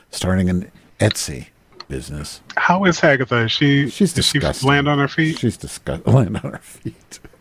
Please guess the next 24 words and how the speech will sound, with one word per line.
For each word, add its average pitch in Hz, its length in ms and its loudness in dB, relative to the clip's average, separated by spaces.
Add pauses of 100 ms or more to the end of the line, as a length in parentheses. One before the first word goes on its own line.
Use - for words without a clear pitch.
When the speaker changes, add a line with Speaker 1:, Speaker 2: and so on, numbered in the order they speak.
(1500)
Speaker 1:
She 151 180 4
landed 135 440 4 (360)
in 110 120 6
a 104 40 6
bathtub 113 600 4
full 104 160 4
of 90 140 2
coins. 98 720 2
I 117 80 4
mean, 110 300 4 (220)
the 104 140 0
shit 135 220 2
is 101 120 2
so 107 180 4
tragic 90 420 2
Speaker 2:
Oh. - 140 2
Speaker 1:
with - 100 -8
her. 73 280 -4 (720)
But 113 80 4
I 127 80 4
found 170 400 4
this 110 180 2
amazing 104 540 4
app 87 440 -2